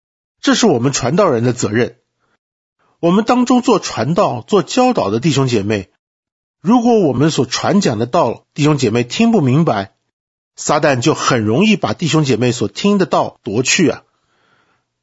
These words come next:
所以，每一次我们传讲神的话以前，我们必须要好好的预备，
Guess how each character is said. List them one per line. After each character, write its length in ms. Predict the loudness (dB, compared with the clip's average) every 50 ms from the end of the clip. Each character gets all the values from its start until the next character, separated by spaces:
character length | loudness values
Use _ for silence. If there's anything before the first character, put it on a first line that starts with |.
| _ _
所 200 | -6 0 2 2
以， 260 | 4 4 2 0 -2 _ _ _ -4
每 260 | -2 0 0 2 2
一 100 | 0 0
次 260 | 0 0 2 2 2
我 160 | 2 2 2
们 140 | 0 -2 -2
传 240 | -2 -2 -2 0 0
讲 180 | 0 0 0
神 320 | 0 0 0 0 0 0 0
的 80 | 0
话 240 | 0 0 0 0 0
以 100 | -2 -4
前， 360 | -8 -8 -8 -8 -8 -10 -12 _ _ _ _ _ _ _ _ _ _ _ _ _ 0
我 100 | 0 2
们 160 | 2 2 2
必 160 | 2 2 2
须 220 | 2 0 0 0
要 120 | 2 2 0
好 340 | -2 -6 -4 0 0 0 0
好 160 | 0 -2 -2
的 80 | -2 0
预 120 | 0 0
备， 360 | 0 0 0 -2 -2 -4 _